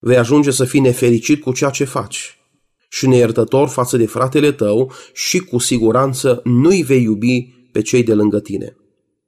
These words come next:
Încăpățânarea te fură de lucruri care contează, care au importanță.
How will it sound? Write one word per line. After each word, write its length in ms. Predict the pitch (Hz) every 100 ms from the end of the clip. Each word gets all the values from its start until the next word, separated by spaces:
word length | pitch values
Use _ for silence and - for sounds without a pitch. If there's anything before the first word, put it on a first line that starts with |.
| _ _ _ _ _ _ _
Încăpățânarea 1080 | 156 160 165 143 143 135 190 147 113 143 - _ _ _
te 120 | - 147
fură 300 | - 208 185
de 140 | 139
lucruri 380 | 147 185 170 151
care 320 | 156 147 143
contează, 960 | - 139 127 165 151 117 101 101 95 - _ _ _ _ _ _ _
care 240 | - 127
au 200 | 123 156
importanță. 1040 | 156 135 123 120 123 135 117 - - 110